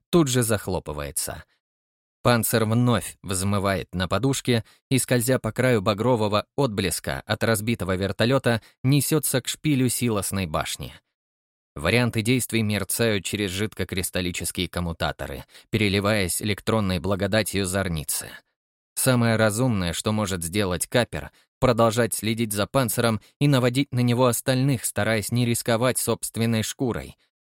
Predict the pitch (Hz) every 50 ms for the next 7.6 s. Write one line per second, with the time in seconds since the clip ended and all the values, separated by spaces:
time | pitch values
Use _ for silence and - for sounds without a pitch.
0 | _ _ _ _ - 67 87 101 107 131 156 170 180 - - 190 - - 147 151
1 | 156 160 151 175 170 165 165 151 113 117 110 107 107 107 - - - 123 120 117
2 | 104 85 80 80 - - - 90 80 - - _ _ _ _ _ _ _ _ _
3 | - 98 107 113 117 117 - - 113 113 - 120 117 117 143 147 139 107 82 -
4 | - - _ _ _ _ _ - 117 131 139 143 143 139 139 135 127 131 135 -
5 | - 156 151 127 127 127 123 - 131 - - 135 - - 143 143 143 127 120 131
6 | 127 127 123 117 - 127 117 120 123 127 127 123 - - - 120 123 123 123 113
7 | - 120 110 110 110 98 101 90 80 78 - -